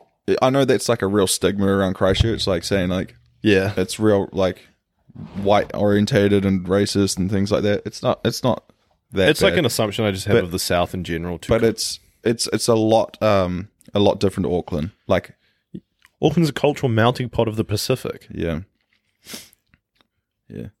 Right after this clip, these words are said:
Speaker 1: So, continued on to boozy lunch on, at, at the bar, at the pub.
Speaker 2: Oh, hell yeah.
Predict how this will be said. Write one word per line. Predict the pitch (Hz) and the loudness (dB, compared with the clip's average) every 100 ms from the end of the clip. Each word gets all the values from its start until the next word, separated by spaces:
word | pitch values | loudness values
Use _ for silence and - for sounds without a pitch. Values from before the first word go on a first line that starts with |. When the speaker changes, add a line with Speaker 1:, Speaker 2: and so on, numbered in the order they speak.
| _ _ _ _ _ _ _ _ | _ _ _ _ _ _ _ _
Speaker 1:
So, | - 127 120 117 156 147 _ _ _ _ _ _ _ | -2 2 4 2 -2 -10 _ _ _ _ _ _ _
continued | 113 120 117 113 | -6 0 2 4
on | 113 | 2
to | 110 104 | 2 0
boozy | 107 107 107 101 | 2 0 2 2
lunch | 98 113 - | 2 0 -4
on, | 65 98 95 98 80 - | -4 -2 0 0 -2 -6
at, | - 98 | -8 -8
at | - 95 | -2 -2
the | - | -4
bar, | 95 95 95 | -2 0 0
at | 98 | -2
the | 92 | -4
pub. | - 101 127 _ _ | -2 -2 -4 _ _
Speaker 2:
Oh, | 117 101 | -6 -4
hell | 95 101 98 | -2 2 2
yeah. | 92 82 | 4 2